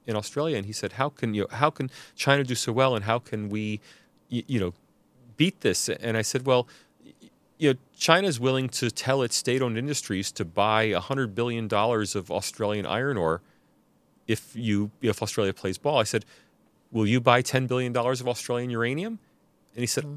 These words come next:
Speaker 1: "I can't do that. We're a democratic country. We have to have open bidding."
Speaker 2: Sure.
Speaker 1: And I said,
Speaker 2: Yeah.
Speaker 1: "Well, you know, if you're not willing to spend your ten billion dollars, you can't buy <laughs> a bunch of
Speaker 2: Yeah.
Speaker 1: miners to, to promote your interest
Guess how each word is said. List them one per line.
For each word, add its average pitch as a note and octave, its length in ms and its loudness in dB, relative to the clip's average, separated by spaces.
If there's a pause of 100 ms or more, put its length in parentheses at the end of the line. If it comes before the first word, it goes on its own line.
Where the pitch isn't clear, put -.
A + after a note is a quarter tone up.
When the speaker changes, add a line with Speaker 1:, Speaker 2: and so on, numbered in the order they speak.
Speaker 1:
"I G#3+ 80 4
can't D#3 220 2
do F#2 140 -6
that. B2+ 240 2
We're E3 100 4
a C#3 60 4
democratic E3+ 480 2
country. C4+ 320 2
We B2+ 80 6
have C3 120 6
to D3+ 60 6
have B2 80 4
open C3 280 4
bidding." C3+ 360 6
Speaker 2:
Sure. G2 80 0
Speaker 1:
And G#2 80 2
I - 20 2
said, G2+ 180 -4
Speaker 2:
Yeah. A2+ 100 0
Speaker 1:
"Well, F3 160 2 (420)
you B2+ 100 -4
know, D#3+ 160 -8 (680)
if - 140 0
you're A#2 60 4
not B2 140 6
willing D3 180 6
to C#3+ 60 4
spend G3+ 240 2
your G3 100 0
ten D#3 200 0
billion D#3+ 260 -2
dollars, F#3 520 0 (320)
you A2+ 120 -2
can't - 340 2
buy A#2 400 4 (220)
<laughs> - 480 -6
a G3 60 4 (120)
bunch D#3 240 6
of E3 80 6
Speaker 2:
Yeah. D#3+ 60 -2
Speaker 1:
miners C3 440 4
to, A2 200 -2
to B2 160 -4
promote G#2 340 -2
your G2+ 120 0
interest G2+ 400 -2